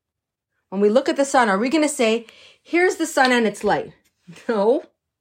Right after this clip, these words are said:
All there is is the sun. There's nothing else besides the sun. But if light comes from the sun, is it within the sun? Of course, we learned that principle. Whenever something emerges from the source, it obviously is there within the source.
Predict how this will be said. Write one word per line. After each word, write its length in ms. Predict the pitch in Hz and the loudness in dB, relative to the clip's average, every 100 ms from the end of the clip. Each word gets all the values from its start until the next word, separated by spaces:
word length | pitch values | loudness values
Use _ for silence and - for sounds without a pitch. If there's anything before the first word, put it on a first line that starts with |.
| _ _ _ _ - - | _ _ _ _ -6 2
All 160 | 294 339 | 2 2
there 160 | 339 | 0
is 100 | 330 | -2
is 140 | 302 269 | -2 -2
the 100 | 262 | -2
sun. 460 | - 294 160 156 | 2 2 0 -6
There's 240 | - 302 - | -2 0 0
nothing 480 | 247 277 - 269 - | 2 2 2 -4 0
else 220 | 254 247 | -2 -2
besides 400 | 233 - 233 208 | -4 0 0 0
the 100 | 208 | -6
sun. 380 | 240 220 135 - _ _ _ _ _ _ - | -4 -4 -4 -12 _ _ _ _ _ _ -2
But 100 | 247 | 0
if 160 | 254 | 0
light 360 | 240 247 302 - | 0 2 2 -2
comes 420 | - 294 359 480 | -2 0 2 0
from 240 | - 254 214 | 0 0 2
the 100 | 196 | -2
sun, 480 | - 180 151 156 - _ _ _ _ _ - | 0 0 0 -6 -20 _ _ _ _ _ -6
is 140 | 220 | 0
it 160 | 240 240 | 0 0
within 240 | 247 254 | -2 0
the 80 | 254 | 0
sun? 300 | 269 285 311 415 | 0 2 0 -2
Of 120 | - | -6
course, 260 | - 523 - | 0 0 0
we 100 | 240 | 0
learned 240 | 226 226 | 2 2
that 200 | 226 247 | 2 0
principle. 480 | - 415 302 208 156 - - | 0 -4 -4 -6 -6 -10 -10
Whenever 500 | 208 214 269 269 285 | -8 -4 0 0 0
something 420 | 285 277 277 269 | 0 0 0 0
emerges 460 | 220 202 247 269 277 | 0 2 2 2 0
from 180 | 247 202 | 0 0
the 80 | 180 | -2
source, 400 | - 240 262 262 _ - - | 0 2 0 -4 _ -12 -6
it 120 | 220 220 | -2 0
obviously 600 | 240 269 277 - 254 220 | 0 0 -4 -6 -6 -6
is 220 | 185 175 | -6 -4
there 380 | 202 220 196 156 | -2 2 2 0
within 320 | 170 170 160 | -4 -8 -10
the 80 | 160 | -10
source. 560 | - 156 120 - - | -6 -6 -6 -10 -20